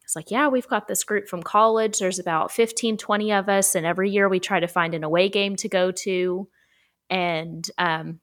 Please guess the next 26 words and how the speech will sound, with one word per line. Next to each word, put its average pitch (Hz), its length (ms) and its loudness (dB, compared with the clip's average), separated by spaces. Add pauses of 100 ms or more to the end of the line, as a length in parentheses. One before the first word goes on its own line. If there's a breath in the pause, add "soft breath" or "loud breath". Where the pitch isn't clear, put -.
this 180 220 0
year 175 100 4
we 175 120 0
picked - 320 -4
Colorado, 160 800 2
and 151 220 -4 (580 soft breath)
everybody 175 440 2
was 170 160 -4
just, 156 240 -4
'Oh 254 80 -8
my 262 180 0
gosh, 247 280 0
that 214 160 -2
is 196 160 2
so 254 240 2
cool. 254 500 4
I 208 120 4
love 208 260 0
that 240 140 -6
you 214 100 -8
guys 196 300 0
still - 240 -4
have 220 360 2
that.'" 214 380 2 (100)
And, 165 400 -6 (840 soft breath)
um, 180 480 -2